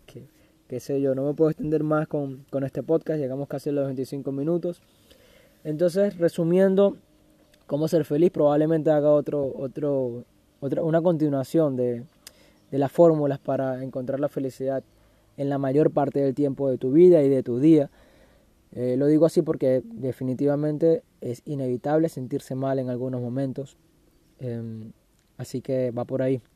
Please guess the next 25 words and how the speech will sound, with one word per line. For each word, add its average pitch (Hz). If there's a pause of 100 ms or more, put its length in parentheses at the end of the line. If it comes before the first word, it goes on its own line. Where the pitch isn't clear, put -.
Decisión. 127 (160)
¿Cómo 143
te 135
sientes? 135
¿Te 127
sientes 135
desgraciado? 151
¿Te 135
sientes 139
afortunado? 135 (680)
Yo 135
me 135
siento 139
afortunado, 139
gracias 131
a -
Dios, 127
porque 123
tú 131
me 131
estás 127
escuchando. 127 (840)
Decisión, 185 (180)
eh, 127
propósito. 139